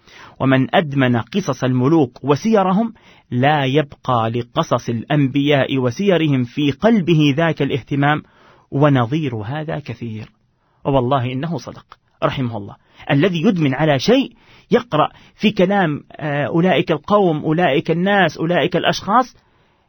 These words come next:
تجد أن حظه من قراءة القرآن الكريم وتدبره والسنة النبوية وتدبرها وتأملها قليل جدًا.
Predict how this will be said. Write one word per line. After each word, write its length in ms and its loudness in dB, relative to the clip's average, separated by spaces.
تجد 280 0
أن 180 -2
حظه 340 0
من 100 0
قراءة 380 -2
القرآن 380 -2
الكريم 400 -4
وتدبره 720 -2
والسنة 320 -2
النبوية 480 0
وتدبرها 720 -2
وتأملها 720 0
قليل 320 -2
جدًا. 300 -14